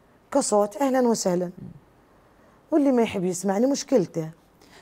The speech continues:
Speaker 2: بس مميزة، كان أول مرة أشوف فيك شي ح-، يعني، كلش حلو، شي جديد.
Speaker 1: أسولف لك شغلة.
Speaker 2: أي.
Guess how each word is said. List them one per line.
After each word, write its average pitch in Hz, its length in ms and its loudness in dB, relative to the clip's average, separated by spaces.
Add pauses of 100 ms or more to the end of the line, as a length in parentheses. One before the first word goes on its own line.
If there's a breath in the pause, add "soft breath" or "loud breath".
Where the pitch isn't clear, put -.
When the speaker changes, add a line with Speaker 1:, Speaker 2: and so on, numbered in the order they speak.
(120)
Speaker 2:
بس 131 200 -6
مميزة، 160 360 0
كان 127 180 -4
أول 160 160 -4
مرة 156 120 0
أشوف 127 340 -8
فيك 120 120 -8
شي 113 260 -8
ح-، - 100 -14
يعني، 117 220 -8
كلش 196 420 -4
حلو، 110 380 -2 (180)
شي - 140 -6
جديد. 123 440 -4 (1300 loud breath)
Speaker 1:
أسولف 214 380 -2
لك 220 140 2
شغلة. 151 480 -2 (140)
Speaker 2:
أي. 104 180 -6